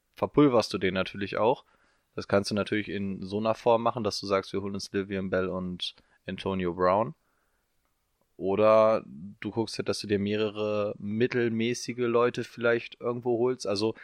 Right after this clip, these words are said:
wenn du Cap hast und in nächster Zeit keine größeren Ausgaben planst, auch Derek Carr, auch seinen großen Vertrag unterschrieben.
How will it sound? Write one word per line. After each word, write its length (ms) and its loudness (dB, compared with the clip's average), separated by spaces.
wenn 240 6
du 120 8
Cap 280 2
hast 400 2
und 240 0
in 100 0
nächster 300 -2
Zeit 200 2
keine 220 0
größeren 400 -2
Ausgaben 560 2
planst, 600 -4
auch 180 4
Derek 320 6
Carr, 380 4
auch 120 2
seinen 240 -2
großen 260 -4
Vertrag 440 -2
unterschrieben. 760 -6